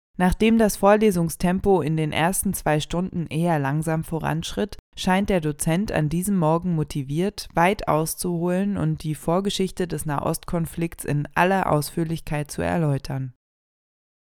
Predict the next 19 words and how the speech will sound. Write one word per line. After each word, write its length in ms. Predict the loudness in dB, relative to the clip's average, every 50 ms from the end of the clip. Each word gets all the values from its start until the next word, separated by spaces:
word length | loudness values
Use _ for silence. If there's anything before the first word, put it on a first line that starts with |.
| _ _ _
Den 240 | 4 4 4 4 2
zweiten 480 | 2 4 4 4 4 4 2 -2 -4 -4
freien 340 | -2 0 0 2 2 2
Nachmittag 680 | 2 0 0 0 0 -2 -2 0 0 0 0 0 -2 -2
verbringen 440 | -2 0 0 0 0 0 0 0 0
Maxi 440 | 0 0 -2 -2 -4 -2 0 2 2
und 180 | 2 0 -2 -2
ich 240 | -2 -2 -2 -2 -2
mit 260 | -2 -2 -2 -2 -2
Mandalas 680 | 0 0 2 4 4 4 4 4 4 2 2 0 -2 -2
und 240 | -2 -4 -2 0 2
Rapper-Interviews. 1080 | 0 0 2 0 -2 -2 -2 -4 -4 -6 -6 -8 -8 -8 -8 -8 -8 -10 -12 -16 -18 _ _ _ _ _ _ _ _ _ _ _ _ _ _ -6 0
Ein 280 | 2 2 4 4 2
entspannter 720 | 2 0 0 0 0 0 2 4 4 4 4 2 2 2
Start 480 | 0 2 2 4 4 4 2 0 -2 -2
in 160 | -4 -2 -2
eine 260 | 0 0 0 0 0
programmreiche 920 | 0 -2 -4 -4 -4 -2 0 0 0 0 0 0 0 0 0 -2 -4 -2 -2
Woche. 360 | -2 -4 -2 -6 -6 -6 -8